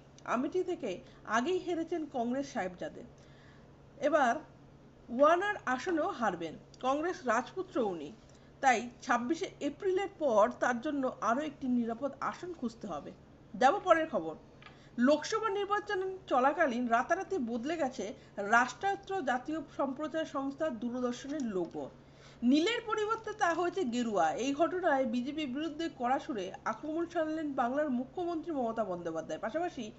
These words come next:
নির্বাচন কমিশনের কাছে আর্জি জানালেন অবিলম্বে এই ঘটনার বিরুদ্ধে ব্যবস্থা নেওয়া। শনিবার সোশ্যাল মিডিয়া এই ঘটনার বিরুদ্ধে সরব হলেন বাংলার মুখ্যমন্ত্রী। তিনি লেখেন, "যখন গোটা দেশে নির্বাচন চলছে সেই সময়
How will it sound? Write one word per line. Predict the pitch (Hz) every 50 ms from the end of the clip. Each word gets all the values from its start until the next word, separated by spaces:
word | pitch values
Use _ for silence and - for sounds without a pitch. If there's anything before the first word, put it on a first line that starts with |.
| - - - - - -
নির্বাচন | 233 247 285 302 330 349 392 392 427 403 392
কমিশনের | 403 381 381 359 392 403 381 392
কাছে | 359 392 392 - - - -
আর্জি | 240 240 240 233 208 214 339
জানালেন | 359 403 381 381 370 320 247 233 247 - -
অবিলম্বে | 254 247 254 294 320 349 349 370 359
এই | - - 285 294 277
ঘটনার | 302 339 330 330 330 339 339
বিরুদ্ধে | 262 285 311 330 285 370 370
ব্যবস্থা | 262 233 175 170 180 185 - - 175
নেওয়া। | 170 165 160 160 151 151 - -
শনিবার | 220 233 247 254 247
সোশ্যাল | 247 254 247 247 262 269
মিডিয়া | 262 277 277 302 302 - - -
এই | - 240 262 247
ঘটনার | 277 269 262 269 285 294 285
বিরুদ্ধে | 220 233 262 294 254 233 202 175 143 - - - - - - -
সরব | - - 254 277 330 381
হলেন | 349 285 302 233 196 214 285 - -
বাংলার | 226 226 226 240 262 294 311 330
মুখ্যমন্ত্রী। | 269 247 277 277 - - 349 285 240 214 214 - 202
তিনি | 196 240 254 285
লেখেন, | 285 285 320 320 - 359 294 240
"যখন | 262 254 311 294 254
গোটা | 208 - 240 226 - 311
দেশে | 254 311 311 330 339
নির্বাচন | 285 254 240 220 226 233 240 285 277 269
চলছে | 247 294 294 294 - - 170
সেই | - 233 240
সময় | 240 - 294 302 285